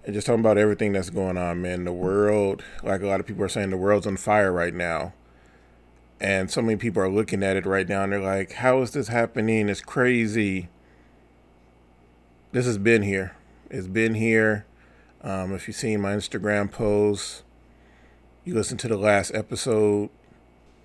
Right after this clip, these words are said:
this has all been here. We've been ha-, having this inside of us, but it's been a storm, and every time we try to speak out, it's a problem. It's, it's, "Oh, it's the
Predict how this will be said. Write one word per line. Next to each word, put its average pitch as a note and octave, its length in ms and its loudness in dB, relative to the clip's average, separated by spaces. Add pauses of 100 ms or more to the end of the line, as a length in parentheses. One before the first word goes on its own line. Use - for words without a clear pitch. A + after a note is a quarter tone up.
(600)
this G#2+ 180 0
has G2+ 100 0
all G2 160 2
been G#2 240 2
here. G2 400 -4 (400)
We've G2 240 -6
been F#2+ 140 -2
ha-, F#2+ 180 -6 (360)
having G#2+ 400 2
this G#2 200 0
inside A2 420 4
of G2 140 0
us, F#2 460 -2
but F#2+ 320 0 (720)
it's F2 180 -10
been G2+ 220 0
a F#2+ 40 0
storm, G2+ 560 2
and F2+ 460 -4
every G2 240 -2
time G2 240 0
we F#2+ 80 -2
try G2 160 0
to F#2 80 -2
speak G#2 320 -4
out, G#2+ 260 6
it's - 380 -6 (800)
a - 60 -8
problem. A2+ 720 2 (440)
It's, - 460 -10
it's, - 460 -12 (920)
"Oh, A#2 500 6
it's F2 100 -6
the F#2 500 -2